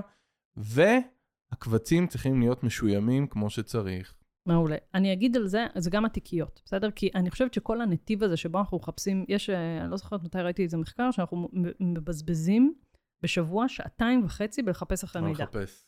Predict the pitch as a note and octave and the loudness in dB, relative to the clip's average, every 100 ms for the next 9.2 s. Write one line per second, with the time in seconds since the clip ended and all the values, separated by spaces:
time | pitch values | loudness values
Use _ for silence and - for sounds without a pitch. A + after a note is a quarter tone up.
0 | - F#2 G3 B3+ - G3 D4+ F4+ - C#4 | -18 -8 0 0 0 2 2 2 4 6
1 | C4 - - F#3 D#3+ _ _ _ _ - | 6 2 -2 -2 -2 _ _ _ _ 0
2 | - E3+ - C4 C4 C4 A#3 F3+ A3 - | 2 2 4 4 4 0 -2 0 -2 -2
3 | A3+ F#3+ - G#3+ G3 F3+ G3 G3 - _ | -4 -2 -2 0 0 -2 -6 -12 -20 _
4 | - F3+ A3 A3+ G3 C4+ E4 D#4+ - D4 | -6 -4 -2 -2 2 4 4 2 0 -2
5 | C#4+ C#4+ A3 F3 F3+ F3 G3 F#3+ F#3 F3+ | 2 4 4 4 0 0 0 0 2 0
6 | - F3 F3 G3+ A#3+ G3 F#3+ G#3+ G#3 A3+ | -2 -2 0 0 0 2 0 0 0 0
7 | G3 F3+ F3+ A3+ - _ - - G#3+ A#3 | 2 0 0 -2 -2 _ -8 -4 -4 -4
8 | - F#3+ - _ _ _ _ _ _ _ | -4 -4 -4 _ _ _ _ _ _ _
9 | - | 2